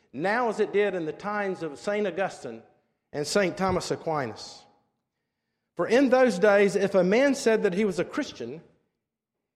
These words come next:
he was known by what he meant. You accepted a whole collection of creeds which were set out with great precision,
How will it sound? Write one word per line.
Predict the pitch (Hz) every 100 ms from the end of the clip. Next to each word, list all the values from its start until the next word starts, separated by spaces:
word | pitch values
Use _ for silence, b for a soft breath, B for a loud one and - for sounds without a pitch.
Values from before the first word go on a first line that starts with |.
| -
he | 330
was | 285 226
known | 254 302 311 214 127 104 - _ - _ _ _ _ _ _ _ _ _ _
by | 156
what | 170 185
he |
meant. | 170 180 139 - - _ _ _ _ _ _ _ _ _ _ _ _ _ -
You | 208
accepted | 208 - 262 254 226
a | 175
whole | 190 233 233
collection | 233 196 220 214 180
of | 160 -
creeds | - 269 190 135 143 - - b b b
which | 214 208
were | 190
set | 165 - 247
out | 240 160
with | 175 147
great | 190 226 -
precision, | 214 - 320 254 117 110